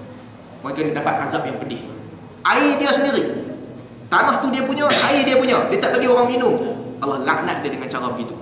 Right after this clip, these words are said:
Saya tak tahu apa yang berlaku di Selangor. Sama ada ada orang main-main supaya air tak sampai, ataupun memang air tak cukup. Kalaulah ada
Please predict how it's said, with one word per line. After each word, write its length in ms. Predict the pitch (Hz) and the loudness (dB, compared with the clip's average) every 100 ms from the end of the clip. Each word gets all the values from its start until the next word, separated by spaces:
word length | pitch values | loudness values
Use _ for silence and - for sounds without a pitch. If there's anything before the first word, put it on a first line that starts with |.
| - - - - - - - - - - - - - | -14 -16 -16 -18 -18 -18 -18 -18 -18 -18 -18 -16 -10
Saya 240 | 131 156 | -4 -2
tak 160 | - - | -2 0
tahu 240 | 147 131 | 0 0
apa 40 | 127 | -2
yang 80 | 113 | -2
berlaku 240 | 117 117 117 | -4 -4 -8
di 80 | 113 | -10
Selangor. 400 | 110 110 - - - - - - - - - | -8 -10 -10 -10 -12 -12 -14 -16 -16 -18 -8
Sama 240 | 127 135 | -4 0
ada 160 | 147 151 | 0 0
ada 160 | 143 | 0
orang 320 | 147 151 165 147 | 0 2 2 0
main-main 400 | 147 143 165 156 | -2 -2 -4 -4
supaya 320 | 151 151 147 | -4 -2 0
air 240 | 156 156 | 0 0
tak 80 | - | -2
sampai, 400 | 151 156 233 240 | -4 -2 0 0
ataupun 320 | 226 202 226 | -4 -2 0
memang 240 | 233 247 165 | 0 0 0
air 160 | 151 | 0
tak 160 | - 117 | 0 -6
cukup. 180 | - - - - - - - - - - - - - | -8 -10 -12 -16 -18 -18 -18 -18 -18 -18 -18 -18 -6
Kalaulah 720 | 135 131 143 160 151 131 - | -2 0 0 2 2 0 -4
ada 160 | 131 | -6